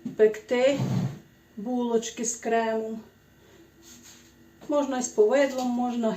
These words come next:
з кремом. А я буду сьогодні з кремом. Е, для цього нам потрібні ось такі продукти. Одно яйце, а одно для змащування буде булочок. Пів літра молока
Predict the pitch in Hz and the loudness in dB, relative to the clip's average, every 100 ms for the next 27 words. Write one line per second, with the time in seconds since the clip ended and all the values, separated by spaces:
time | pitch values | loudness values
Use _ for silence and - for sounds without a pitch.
0 | - - 254 254 269 254 247 - - - | -6 -8 -2 0 0 -2 -8 -10 -20 -20
1 | - - - 262 262 262 - 240 240 233 | -20 -20 -2 0 2 -2 -2 -4 -4 -4
2 | 226 208 196 208 190 - _ _ _ _ | 0 0 0 -4 -12 -18 _ _ _ _
3 | _ _ - _ - 240 240 226 226 233 | _ _ -20 _ -8 -2 0 2 0 0
4 | 302 285 262 254 240 240 247 277 254 277 | 2 2 2 -2 -4 -4 -4 -4 -2 0
5 | 277 - - - - - - 247 247 - | -2 -6 -20 -20 -20 -20 -10 -4 -2 -2
6 | 240 - 247 220 214 196 190 - 208 - | -4 -4 -4 -2 0 0 -2 -10 -16 -16
7 | - _ _ _ _ _ _ _ _ _ | -20 _ _ _ _ _ _ _ _ _
8 | _ _ - - - - - _ _ - | _ _ -20 -20 -20 -20 -20 _ _ -8
9 | 240 226 277 285 233 226 - 233 247 - | -4 2 4 4 4 2 0 2 2 0
10 | - - - - - - 220 220 220 254 | -10 -20 -20 -20 -20 0 6 8 8 2
11 | 233 240 233 226 208 - 196 196 190 190 | 0 -4 -2 -2 -2 -4 -4 -2 -2 -2
12 | 190 190 185 185 - - 285 277 311 277 | -2 0 0 -2 -10 -4 -2 0 0 0
13 | 233 220 214 214 226 214 | 2 4 4 4 2 0